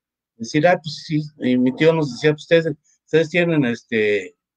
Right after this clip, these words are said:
talento, hay, tienen opciones para la música". Es, y así empezamos, y yo te digo, me, me subí a oír a música de los Beatles acá, porque a papá sí eso no le gustaban los Beatles,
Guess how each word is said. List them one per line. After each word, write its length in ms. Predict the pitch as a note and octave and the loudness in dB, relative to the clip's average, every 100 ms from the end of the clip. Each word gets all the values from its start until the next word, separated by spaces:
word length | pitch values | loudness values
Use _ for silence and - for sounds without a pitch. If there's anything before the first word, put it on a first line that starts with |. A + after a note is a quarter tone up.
| _ _ | _ _
talento, 600 | G#2 B2 D3+ F#3 F3 E3 | -4 0 2 0 4 4
hay, 460 | E3 E3 D#3 C#3 A2+ _ _ _ _ - | 6 4 2 -2 -4 _ _ _ _ -2
tienen 300 | C#3+ D3+ C#3+ | 0 2 2
opciones 520 | A#2+ - D3+ D#3 D3 | 0 0 0 0 -2
para 260 | B2 A2+ A2 | -2 0 -2
la 140 | A2+ | -4
música". 580 | C3 E3+ E3+ D3+ A2 F#2+ _ _ _ _ _ _ _ _ _ | -6 -8 -10 -8 -8 -8 _ _ _ _ _ _ _ _ _
Es, 200 | B2 C#3 | -8 -2
y 80 | D3+ | 2
así 200 | E3 G3+ | 4 4
empezamos, 800 | B3 A#3+ A3 A#3 C4 A#3 G#3 E3+ | 4 2 2 4 6 4 4 0
y 220 | E3 D#3 D3+ - - _ _ _ _ - | -6 -6 -10 -20 -20 _ _ _ _ -2
yo 280 | D3+ F#3+ - | 0 0 -2
te 100 | D#3+ | -4
digo, 180 | F3+ F3 | -2 -2
me, 140 | D3+ B2 | -2 -2
me 320 | B2 C3+ C3+ C#3 | -4 -2 -4 -6
subí 260 | - D3+ E3+ | -4 0 2
a 80 | F#3 | 2
oír 160 | F#3 F3+ | 4 4
a 140 | D3+ D3 C3+ | 2 0 -4
música 380 | E3 - E3 | -4 0 2
de 60 | C#3 | 4
los 180 | C3+ C3+ | 2 -2
Beatles 300 | D3+ D#3 D3+ | -6 -4 -2
acá, 300 | B2 C#3+ D3 | 0 0 -4
porque 360 | C#3+ C3+ A2+ - _ _ _ - | -6 -6 -6 -8 _ _ _ -8
a 120 | A#2 | -2
papá 340 | C#3 G3 A3+ | 0 4 2
sí 160 | A3+ G#3 | 4 4
eso 220 | G#3 F#3+ | 4 2
no 140 | F3+ F3+ | -2 0
le 100 | D3+ | -2
gustaban 380 | C#3 E3+ D#3+ B2+ | 0 0 2 -2
los 160 | A#2+ | -4
Beatles, 420 | C#3+ E3+ D3 - | -8 -10 -12 -14